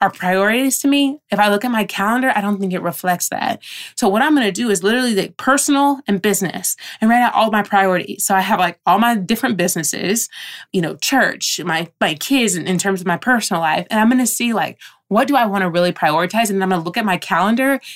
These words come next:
and say, "Okay, what is true and what isn't? And how do I need to make adjustments?" So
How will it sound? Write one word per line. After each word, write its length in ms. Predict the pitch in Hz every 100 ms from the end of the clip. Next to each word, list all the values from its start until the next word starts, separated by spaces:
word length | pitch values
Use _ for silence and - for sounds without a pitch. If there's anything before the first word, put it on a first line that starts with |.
| -
and 100 | 170
say, 140 | 190
"Okay, 320 | 190 220 175 - _
what 180 | 190 196
is 160 | 190 -
true 300 | - 202 196
and 80 |
what 140 | 175 160
isn't? 240 | 151 160
And 80 | 165
how 160 | 160 185
do 80 | 196
I 80 |
need 140 | 185 175
to 180 | 160 165
make 240 | 180 165
adjustments?" 540 | 156 156 156 - -
So 260 | - 180 180